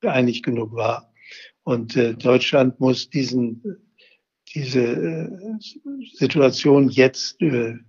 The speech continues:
beenden und mit einer mutigen, fortschrittlichen Politik wieder Anschluss finden zu anderen Ländern.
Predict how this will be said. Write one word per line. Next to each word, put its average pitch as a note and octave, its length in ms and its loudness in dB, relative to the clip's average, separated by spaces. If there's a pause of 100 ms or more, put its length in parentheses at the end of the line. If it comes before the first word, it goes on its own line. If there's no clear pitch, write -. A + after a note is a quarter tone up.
(140)
beenden D#3 680 4
und A#2+ 400 -2 (280)
mit D3 120 -2
einer B2 280 0
mutigen, C3+ 560 0
fortschrittlichen C3+ 680 0
Politik A#2+ 520 -8
wieder C3 240 0
Anschluss C3 400 -4
finden A#2+ 340 -4
zu C#3 160 -4
anderen A#2+ 380 -8
Ländern. - 340 -16